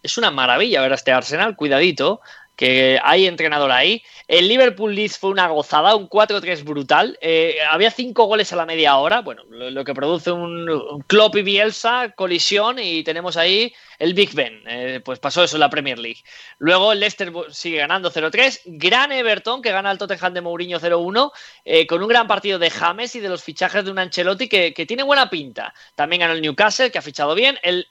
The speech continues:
Chelsea ha ganado esta noche uno tres al Brighton y el Wolves ha ganado cero dos al Sheffield United. Y quiero irme a Francia.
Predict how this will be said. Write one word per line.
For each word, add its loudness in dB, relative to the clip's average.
Chelsea 0
ha 2
ganado -2
esta -8
noche -6
uno 2
tres -2
al 0
Brighton 0
y 2
el 4
Wolves 4
ha 2
ganado 2
cero -4
dos -2
al 0
Sheffield -6
United. 0
Y -2
quiero 2
irme 2
a 4
Francia. 0